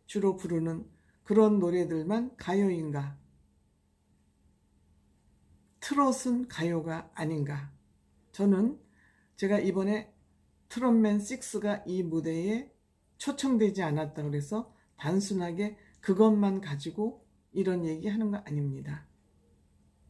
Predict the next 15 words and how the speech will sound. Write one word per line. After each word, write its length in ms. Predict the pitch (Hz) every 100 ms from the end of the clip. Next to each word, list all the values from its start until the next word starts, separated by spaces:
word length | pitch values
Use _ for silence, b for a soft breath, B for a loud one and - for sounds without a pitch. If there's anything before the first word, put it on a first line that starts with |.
| _ _ _ _ _ _ _ _ _
그동안에 720 | 208 220 208 165 160 202 262 _ _ _ _ _ -
어쩔 300 | 196 220 202
수 140 | 202
없이 200 | 175 208
우리 280 | 190 196 196
정체성을 800 | 156 180 196 220 214 196 190 196 -
잃고, 640 | 233 226 - 147 - - _ _ _ _ _ _
정체성을 640 | - 185 190 175 180 170 165
잃고 560 | 151 151 - 226 - b b b b
외래 340 | 185 208 214 208
문화가 520 | 185 180 170 180 180
최고이고 840 | - 277 269 233 202 196 233 - b b
외래 380 | 180 202 196 190
문화를 580 | 175 170 165 165 170 147
누려야 640 | 160 165 160 160 208